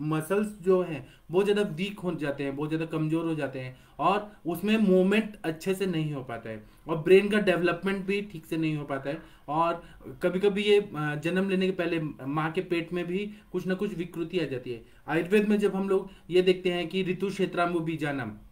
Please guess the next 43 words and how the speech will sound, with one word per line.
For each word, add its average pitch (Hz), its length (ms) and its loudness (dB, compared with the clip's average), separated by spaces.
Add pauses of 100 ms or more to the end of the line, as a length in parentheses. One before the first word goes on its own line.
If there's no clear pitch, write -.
(640)
मतलब, 160 380 -4 (220)
अ, 185 80 -6 (180)
गर्भ 185 300 4
संस्कार 180 440 0
में 175 120 0
हम 175 100 -4
लोग 165 200 -4
ऋतु, 180 320 0
क्षेत्र, 175 380 -2
अंबु 160 380 -2
और 170 100 0
बीज, 156 320 -4 (280)
इसकी 180 260 -2
योजना 180 420 2
देखते 156 520 -2
हैं 165 180 -4 (220)
तो 208 100 4
माता 190 360 2
के 196 120 -2
शरीर 185 280 2
में 185 160 0
भी 208 280 -2 (260)
जो 170 160 0
गर्भाशय 165 640 0
है 151 260 -2 (300)
वह 180 160 4
अच्छा 180 240 0
होना 156 200 -2
चाहिए। 139 240 -2
अ, 120 460 -14
फिर 160 100 0
उसके 156 240 -4
बाद 156 200 -2
में, 160 280 -2 (200)
अ, 135 280 -4
शुक्र 208 400 -2
और 170 280 0
आर्तव 147 600 -4 (280)
यह 175 240 2
भी 185 200 0
अच्छा 208 320 -4
होना 151 200 -4
चाहिए, 135 360 -6